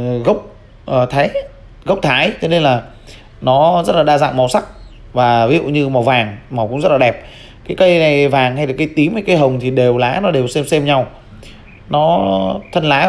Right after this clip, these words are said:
của, lá của nó dài khoảng năm mươi và to khoảng tám sen. Lá nó như cái bẹ cau ạ. Đấy, thế nên là người ta cũng hay gọi là lan cau.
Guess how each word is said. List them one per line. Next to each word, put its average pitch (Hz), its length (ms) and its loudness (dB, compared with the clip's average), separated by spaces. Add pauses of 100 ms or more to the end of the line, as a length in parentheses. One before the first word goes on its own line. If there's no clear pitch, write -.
của, 135 180 -4
lá 139 140 2
của 160 80 2
nó 151 160 0
dài 135 200 -2
khoảng 131 160 -8
năm 151 140 -2
mươi 165 220 4
và 135 100 -2
to 151 140 2
khoảng 117 180 -2
tám 127 180 -4
sen. 165 220 -2 (600)
Lá 139 240 2
nó 208 100 0
như 208 120 0
cái 190 100 -2
bẹ 175 120 0
cau 160 180 2
ạ. - 160 0 (340)
Đấy, 135 140 0
thế 180 120 -2
nên 180 140 0
là 151 60 0
người 143 200 -6
ta 160 100 2
cũng - 120 -8
hay 180 120 0
gọi 143 120 0
là 139 60 2
lan 147 200 -2
cau. 147 280 2